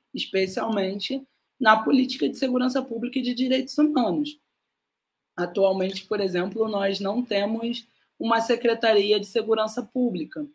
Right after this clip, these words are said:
A gente tem uma secretaria de polícia civil e uma secretaria de polícia militar. E como já é previsível, esses nomes, eles não trazem uma conceituação, um, um plano de segurança pública, eles trazem uma,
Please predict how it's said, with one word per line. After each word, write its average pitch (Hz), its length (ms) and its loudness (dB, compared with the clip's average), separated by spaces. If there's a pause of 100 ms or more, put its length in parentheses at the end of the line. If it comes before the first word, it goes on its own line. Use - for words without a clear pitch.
(380)
A 165 80 -4
gente 156 240 -4
tem 175 80 0
uma 170 160 2
secretaria 175 580 -2
de 185 80 -10
polícia 165 400 -6
civil 208 600 -4
e 220 100 -6
uma 220 160 -4
secretaria 202 580 -4
de 185 100 -8
polícia 208 400 -8
militar. 220 640 -2 (800)
E 160 200 0
como 233 360 8
já 175 460 6
é 165 80 4
previsível, 170 920 0
esses 180 320 -4
nomes, 196 580 2
eles 214 260 -2
não 285 180 8
trazem 254 440 2
uma 220 260 2
conceituação, 208 1200 -2
um, 202 60 -6
um 196 60 -6 (120)
plano 214 640 4 (320)
de 240 80 -6
segurança 254 540 2
pública, 202 540 2
eles 185 240 0
trazem 220 600 6
uma, 220 720 4